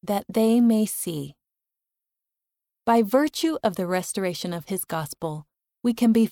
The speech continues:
filled with the light of our Savior. However, that light is not meant for you and me alone.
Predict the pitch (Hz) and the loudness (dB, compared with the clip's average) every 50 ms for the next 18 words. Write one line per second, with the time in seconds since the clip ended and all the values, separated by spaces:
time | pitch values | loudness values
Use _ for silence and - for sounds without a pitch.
0 | _ _ - 254 247 262 277 247 233 226 220 - 190 175 185 180 185 185 196 180 | _ _ 2 4 4 4 4 4 2 2 2 0 -2 -2 -2 -2 -2 -2 -2 -2
1 | 190 180 175 - - - 180 175 170 156 160 156 156 151 - _ _ _ _ _ | -2 -4 -4 -4 -6 -6 -6 -6 -6 -8 -10 -10 -12 -14 -16 _ _ _ _ _
2 | _ _ _ _ _ _ _ - - 202 196 202 202 180 180 165 170 160 - _ | _ _ _ _ _ _ _ -4 -2 0 0 0 0 -2 -4 -6 -8 -8 -14 _
3 | _ - 208 196 - 208 214 208 226 247 254 - - 226 214 208 - 208 208 220 | _ -2 0 0 0 0 0 2 2 2 2 2 2 2 2 2 0 0 0 0
4 | 226 - - 208 202 190 190 190 185 185 - - - 190 185 185 185 180 180 180 | 0 -2 -4 -6 -6 -4 -2 -2 -2 -4 -4 -4 -6 -4 -4 -4 -4 -4 -4 -4
5 | 185 190 214 254 233 170 147 139 | -4 -2 -2 -2 -2 -2 -6 -10